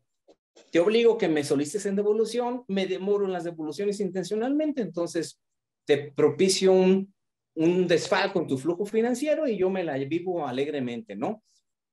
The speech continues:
Y ese, y ese litigio en el cual me estoy peleando con la autoridad, le estoy diciendo,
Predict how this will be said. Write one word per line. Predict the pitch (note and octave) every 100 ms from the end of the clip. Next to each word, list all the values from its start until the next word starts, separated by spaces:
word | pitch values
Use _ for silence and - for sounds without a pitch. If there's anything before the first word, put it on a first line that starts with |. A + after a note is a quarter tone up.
| -
Y | F3
ese, | A3+ A#3 B3+ A#3+ -
y | E3+ G3
ese | G#3 A3+
litigio | G3+ F#3+ - G#3 G3 D#3
en | C#3+
el | A#2
cual | C#3+ D3
me |
estoy | C#3 D3+ -
peleando | D3 C#3+ D3+
con | D3+
la | D3+
autoridad, | D3 - D3+
le | D3
estoy | B2+ C3
diciendo, | C3 C#3+ B2